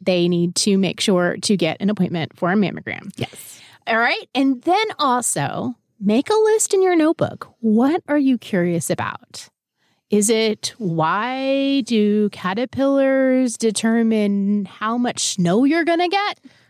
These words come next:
Speaker 2: Or why do persimmon seeds do the same thing?
Speaker 1: Right? Is it real? Is it not real?
Speaker 2: Right.
Speaker 1: How to something,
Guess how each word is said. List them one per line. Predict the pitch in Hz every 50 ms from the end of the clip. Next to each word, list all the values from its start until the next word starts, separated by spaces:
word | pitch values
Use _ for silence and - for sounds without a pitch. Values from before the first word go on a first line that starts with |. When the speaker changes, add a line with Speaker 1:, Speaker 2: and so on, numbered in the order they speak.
| _ _ _ _
Speaker 2:
Or | - 160 160
why | 143 151 151 151 170
do | 170 185 185 180
persimmon | 175 - - - - 165 160 165 - - - - 190 180 196 202 214 233 247 247
seeds | - - - 294 294 320 370 - _ - - - - - - _ _
do | - 196 202
the | 185 185 196
same | - - 196 196 220
thing? | 214 269 277 349 381 440 494 466 - _ _ _ _ _ -
Speaker 1:
Right? | 196 196 240 330 - - -
Is | - 208 220 190
it | 220 214 175
real? | 208 208 214 233 254
Is | 285 302 285
it | 294 226
not | 247 254 277 311 -
real? | 370 427 508 554 - _ _ -
Speaker 2:
Right. | 151 160 208 339 381 - _ _ _ - - - - - _ _
Speaker 1:
How | - - - 254 262 269 269 269 285
to | - - - 285 269 269 285 294 311 359 381 - _
something, | - - - 311 320 320 - 370 381 403